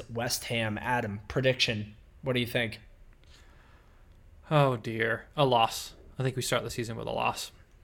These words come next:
Speaker 2: I don't,
Speaker 1: Yeah.
Speaker 2: I don't know the score. I don't think we'll get on the score sheet. I think we lose.
Speaker 1: Quickly on the route to, to relegation by November. So,
Speaker 2: Mm-hmm.
Speaker 1: uh, we will, we will see what happens, uh, and we will be back soon,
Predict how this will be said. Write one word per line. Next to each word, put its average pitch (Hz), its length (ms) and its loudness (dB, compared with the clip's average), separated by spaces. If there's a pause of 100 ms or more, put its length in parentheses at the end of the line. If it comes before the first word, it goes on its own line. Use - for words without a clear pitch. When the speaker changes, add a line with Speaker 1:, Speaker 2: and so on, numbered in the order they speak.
(160)
Speaker 2:
I 139 60 2
don't, 127 140 2
Speaker 1:
Yeah. 101 120 -8
Speaker 2:
I 131 60 4
don't 127 160 0
know 117 80 -2
the 117 80 -4
score. 123 480 0 (580)
I 139 80 2
don't 123 140 0
think 120 160 -4
we'll 123 80 -2
get 117 140 -2
on 117 80 -4
the 113 80 -6
score 120 200 -4
sheet. 117 280 -6
I 113 40 -6
think 120 160 -10
we - 80 -10
lose. - 300 -10 (1500)
Speaker 1:
Quickly 151 440 2
on 131 180 2
the 127 60 2
route 120 360 0
to, 113 240 -2
to - 200 -6
relegation 110 640 -2
by 110 200 -2
November. 104 560 -6
So, 104 380 -2 (380)
Speaker 2:
Mm-hmm. 110 640 -2
Speaker 1:
uh, 127 80 -6
we 139 140 0
will, 139 200 0
we 139 160 -2
will 131 180 0
see 147 280 2
what 139 200 0
happens, 202 640 0
uh, - 40 -4
and 120 580 0
we 139 140 -2
will 139 220 0
be 131 180 -2
back 143 320 2
soon, 165 540 0